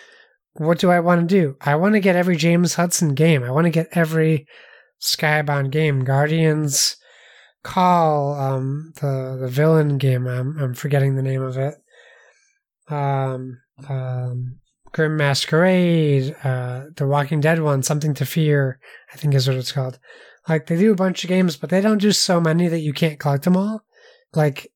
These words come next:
they do enough where you can just be like, "I'm gonna get all the Druid City Games games or Skybound Games games."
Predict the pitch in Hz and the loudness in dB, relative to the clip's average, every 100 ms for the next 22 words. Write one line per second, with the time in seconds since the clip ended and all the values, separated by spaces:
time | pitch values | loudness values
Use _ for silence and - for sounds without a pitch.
0 | - 160 175 202 170 170 139 143 139 143 | -6 -2 2 2 2 0 0 -4 -2 -2
1 | 143 131 - 131 165 220 196 135 131 120 | -2 -4 -6 -6 0 2 2 0 -2 -2
2 | 127 156 160 - - - _ - 165 160 | 0 -2 -2 -12 -20 -20 _ 0 2 2
3 | - 202 202 220 156 - 131 120 123 127 | 2 2 4 2 0 -2 -4 -4 -6 -6
4 | - 147 139 156 165 175 135 - 175 - | -2 -2 0 -2 -2 -4 -4 -10 -20 -20